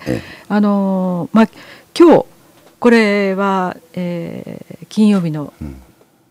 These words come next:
Speaker 2: 十二月六日金曜日の夕方五時からの生放送で
Speaker 1: はい。
Speaker 2: 放送させていただいてるんですけれども、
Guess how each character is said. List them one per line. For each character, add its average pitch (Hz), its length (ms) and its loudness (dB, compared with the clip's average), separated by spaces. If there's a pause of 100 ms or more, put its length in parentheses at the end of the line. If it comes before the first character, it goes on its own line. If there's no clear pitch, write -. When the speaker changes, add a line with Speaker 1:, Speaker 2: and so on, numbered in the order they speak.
(300)
Speaker 2:
十 202 160 -2
二 190 100 0
月 175 320 -6
六 208 280 4
日 214 260 -2
金 214 260 2
曜 202 140 2
日 165 80 -6
の 151 100 -4
夕 175 200 -2
方 180 240 -6
五 196 180 2
時 247 140 0
か 196 180 -6
ら 185 120 -4
の 208 140 -2
生 202 280 0
放 247 240 -2
送 131 180 -6
で 117 120 -10
Speaker 1:
は - 40 -14
い。 - 40 -20 (460)
Speaker 2:
放 190 140 -6
送 180 160 -6
さ 175 160 -8
せ 202 180 -6
て 190 220 -6
い 180 60 -6
た 196 140 -6
だ 208 100 -2
い 202 80 -4
て 202 120 -6
る 190 120 -6
ん 175 80 -4
で 160 100 -8
す - 100 -14
け 165 120 -10
れ 156 120 -10
ど 156 80 -10
も、 202 240 0